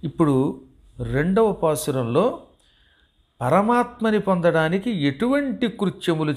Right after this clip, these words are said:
చేయాలో చెప్పారు. పరమాత్మని పొందాలంటే మనం చేయవలసిన కృత్యాలు అంటే చేయవలసిన పనులు ఏమిటి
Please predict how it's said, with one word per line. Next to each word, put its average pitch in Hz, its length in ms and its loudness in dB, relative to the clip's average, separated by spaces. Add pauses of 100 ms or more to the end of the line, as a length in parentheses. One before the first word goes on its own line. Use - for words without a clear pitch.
చేయాలో 131 300 2
చెప్పారు. 120 480 -6 (120)
పరమాత్మని 170 500 -4
పొందాలంటే 147 580 -4
మనం 131 340 -2
చేయవలసిన 139 460 -2
కృత్యాలు 110 600 -4
అంటే 123 280 -8
చేయవలసిన 127 340 -2
పనులు 131 340 -2
ఏమిటి 113 460 -6